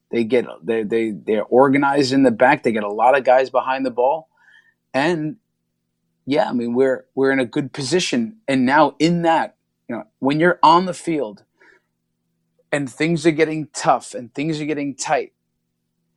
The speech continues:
how, how can, can you endure? Can you, can you get gamemanship? Are you in on every play? And I thought they, for the middle part of the game, they had the edge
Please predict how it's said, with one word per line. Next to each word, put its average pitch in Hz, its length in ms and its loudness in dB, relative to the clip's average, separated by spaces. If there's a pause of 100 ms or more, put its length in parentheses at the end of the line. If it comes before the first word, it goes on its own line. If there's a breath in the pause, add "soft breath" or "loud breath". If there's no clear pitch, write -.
(360)
how, 143 360 0
how - 240 -4
can, 147 340 -8
can 143 220 -6
you 143 140 0
endure? 139 640 -2
Can 131 200 -6
you, 131 320 -2
can 127 200 -6
you 123 200 -2
get 120 360 -2
gamemanship? 143 720 -2 (120)
Are 120 100 -4
you 131 440 0 (720 soft breath)
in 165 160 4
on 147 220 0
every 147 320 0
play? 139 560 0 (200)
And 127 480 -4 (360)
I 135 100 0
thought 156 480 0
they, 151 380 -2 (580)
for 147 340 0
the 135 180 -2
middle 147 340 4
part 151 260 2
of 135 60 -4
the 131 60 -4
game, 143 340 -6
they 143 220 -2
had 131 300 -6
the 143 240 -8
edge 190 540 -6